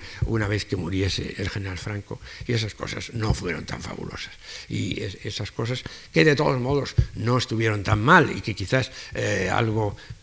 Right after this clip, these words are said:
un, un, un, un tránsito, eh, con una reforma, eh, ordenada en el estilo de la nuestra, eh, sería deseable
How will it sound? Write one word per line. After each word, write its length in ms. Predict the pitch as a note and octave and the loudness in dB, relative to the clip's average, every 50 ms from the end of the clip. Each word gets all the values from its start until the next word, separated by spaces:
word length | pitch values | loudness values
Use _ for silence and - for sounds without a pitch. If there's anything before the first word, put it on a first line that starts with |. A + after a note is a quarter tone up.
| - - - | -16 -12 -8
un, 360 | A2+ G#2 G2 A2 C3+ C3 B2+ | -4 -2 -2 0 0 0 0
un, 300 | - C3+ A#2+ A2+ A2+ A2 - | 0 0 0 0 -2 -4 -4
un, 240 | A2+ A2+ A2 G#2+ - | -4 -4 -4 -4 -4
un 180 | A#2 B2 A2+ | -2 -2 0
tránsito, 600 | G2+ - A#2 B2 A#2+ G#2+ - A#2 G2+ - A2 G2 - - - - - - | 2 4 4 4 4 2 0 0 0 0 -2 -2 -2 -6 -12 -12 -10 -6
eh, 600 | G#2 G2+ F#2+ G2 G2+ F#2+ F#2 F#2+ G2 G2+ G2+ G#2 - | -4 -2 -2 0 0 -2 -2 -2 -2 -2 -4 -4 -4
con 320 | A2+ A2 G#2 G2+ F#2 F#2+ | -4 -4 -2 -2 -2 -2
una 280 | F#2+ G#2 A2 A2+ G#2+ A2 | -2 -2 0 0 2 2
reforma, 560 | G2+ G#2 - - A2+ A2 G#2+ G#2 G#2+ G2+ F#2+ - - - - - - - | 0 0 -2 0 0 0 2 2 2 2 0 0 -2 -4 -4 -4 -6 -8
eh, 380 | A2 G2 G2+ G2 G2 F#2+ F2 F2 E2+ F2 - G2 | -6 -4 -4 -4 -4 -4 -6 -6 -6 -8 -6 -2
ordenada 680 | A#2+ A#2+ A2 A2 G#2+ G2 G2 A2+ A#2+ A#2+ A2+ G2 E2 - - - - - - | 0 0 2 2 0 2 4 4 4 4 4 2 0 -4 2 8 8 8 8
en 180 | - F2+ F#2+ | 8 4 0
el 140 | F#2+ F#2+ G2+ | 0 0 0
estilo 380 | G2 - - - A2+ G#2+ G#2+ G2+ | -2 -2 -2 0 0 0 0 0
de 100 | F#2+ F2+ | 0 0
la 80 | F#2+ F#2+ | -2 0
nuestra, 420 | G#2 A#2 A#2 - - G#2+ G2 F2 - - - - - - | 0 0 -2 -2 -2 -4 -6 -6 -8 -10 -12 -12 -10 -8
eh, 260 | - A2+ G#2+ G2+ F#2+ - | -4 -4 -2 0 2 4
sería 440 | - G#2 G#2 A2+ A#2+ A#2+ A2+ G#2+ | 4 4 4 2 2 2 2 2
deseable 600 | G#2 G#2 A2 - - G#2 A2+ A#2+ A#2+ A2 G2+ E2+ | 0 0 0 0 2 4 4 4 4 2 0 -4